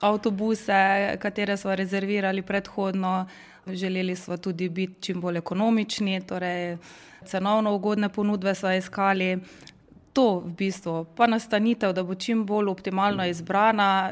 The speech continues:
eh, in to nam je v bistvu na koncu zelo dobro uspelo, ker smo seveda na predlog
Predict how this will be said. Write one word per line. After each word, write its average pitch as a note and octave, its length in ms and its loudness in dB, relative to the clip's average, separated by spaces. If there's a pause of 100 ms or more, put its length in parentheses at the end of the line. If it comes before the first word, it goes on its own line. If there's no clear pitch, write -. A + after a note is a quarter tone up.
eh, F#3 240 -4
in F#3 220 -4
to G3 160 -4
nam F#3 220 -4
je F3 160 -4
v F3 40 -10
bistvu F#3 400 -8
na E3+ 100 -4
koncu F#3+ 340 -4
zelo F3+ 320 -2
dobro F#3+ 320 -2
uspelo, F#3+ 580 -2 (540)
ker F3+ 220 -6
smo F3 640 -6
seveda F3 460 -6
na E3 280 -4 (220)
predlog F3+ 720 0